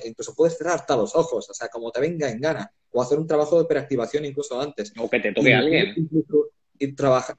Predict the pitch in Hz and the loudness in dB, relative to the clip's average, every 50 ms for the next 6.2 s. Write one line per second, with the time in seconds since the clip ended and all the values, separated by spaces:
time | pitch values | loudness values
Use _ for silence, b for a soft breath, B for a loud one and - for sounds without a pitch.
0 | 127 131 - - 139 139 135 135 131 135 131 127 123 - 156 160 165 180 170 160 | -12 -6 0 2 4 4 4 4 2 2 0 0 0 0 -2 -2 -2 0 0 0
1 | 151 143 - 143 127 131 151 151 165 170 170 156 151 - 165 160 - 160 156 160 | 0 2 2 0 2 2 0 0 0 -2 -4 -6 -4 -4 -4 0 2 0 2 4
2 | - 156 151 - _ _ 127 127 - 156 160 156 143 127 135 135 127 135 139 139 | 2 0 0 -2 _ _ -8 -2 -2 -2 -2 0 -2 -2 -2 -2 -4 -2 -2 -2
3 | 160 165 - _ _ - 143 156 160 - - _ _ - 156 160 143 113 104 104 | -4 -6 -6 _ _ 2 2 2 2 -2 -12 _ _ -2 -2 -2 0 -4 -6 -10
4 | - _ _ _ _ _ _ _ _ _ _ 117 117 113 113 127 143 147 143 135 | -12 _ _ _ _ _ _ _ _ _ _ -4 -2 0 0 0 0 0 -2 0
5 | 135 131 160 208 - - _ _ _ _ _ _ _ _ _ _ _ - 143 135 | 2 2 2 0 -2 -8 _ _ _ _ _ _ _ _ _ _ _ 2 2 2
6 | 135 - - | 2 -2 -6